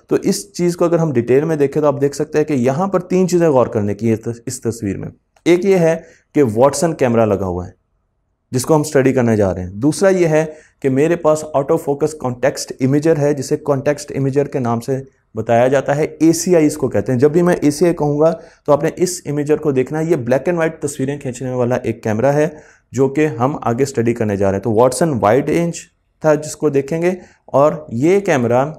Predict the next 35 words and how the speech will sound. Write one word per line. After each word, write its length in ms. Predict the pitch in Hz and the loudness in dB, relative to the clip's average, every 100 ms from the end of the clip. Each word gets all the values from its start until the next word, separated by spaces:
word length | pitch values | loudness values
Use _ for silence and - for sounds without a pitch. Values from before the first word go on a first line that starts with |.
| _ _ | _ _
एसीआई 420 | 151 156 185 160 160 143 - | 0 0 2 2 0 -4 -4
black 220 | 135 151 | 0 2
and 100 | 160 | 0
white 260 | 117 92 139 | 0 -2 -2
monochromatic 680 | 156 175 170 120 101 95 - | 0 2 2 0 0 -4 -8
है। 160 | - _ _ _ _ | -12 _ _ _ _
इसके 220 | 156 170 | -2 2
साथ 140 | 180 175 | 4 4
आपको 200 | 175 180 | 4 2
एक 160 | 180 - | 0 4
तारें 220 | 143 165 | 4 4
नज़र 240 | 165 160 | 4 4
आ 100 | 156 | 4
रही 120 | 151 | 4
हैं, 120 | 160 151 | 2 0
जो 120 | 135 | 0
कि 120 | 151 | 0
जिग 240 | 113 143 147 | 0 0 0
हैं, 180 | 147 139 | -2 -2
जो 120 | 120 | -2
कि 160 | 135 | 0
इसको 280 | 123 - 151 | -2 -2 -4
परसेवरेंस 540 | 156 123 - 120 127 123 | -2 -4 -2 -2 -2 -6
से 60 | 143 | -8
कनेक्ट 280 | 123 123 151 | -6 -4 -2
करती 240 | 135 151 | -2 -2
हैं, 80 | 160 | -2
और 200 | 160 160 | -2 -2
फिर 180 | 185 180 | 0 2
आपको 260 | 139 135 156 | 0 0 -2
स्पेक्ट्रोमीटर 640 | - 180 180 190 165 147 135 | -4 -4 -2 -2 -2 -4 -4
नज़र 280 | 123 113 | -2 0
आ 100 | 113 | 2
रहा 140 | 117 143 | 2 0
है, 180 | 165 | -2